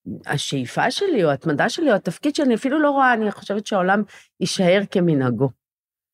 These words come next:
יש אחוז מסוים באוכלוסייה שמחפש משמעות יותר עמוקה,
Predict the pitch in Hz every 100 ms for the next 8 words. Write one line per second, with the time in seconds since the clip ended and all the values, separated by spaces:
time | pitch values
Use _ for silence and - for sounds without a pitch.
0 | _ _ 175 180 147 - 294 302 285 277
1 | 247 226 208 202 190 175 185 180 170 160
2 | 147 147 - 131 - 131 - 180 202 254
3 | 226 208 202 190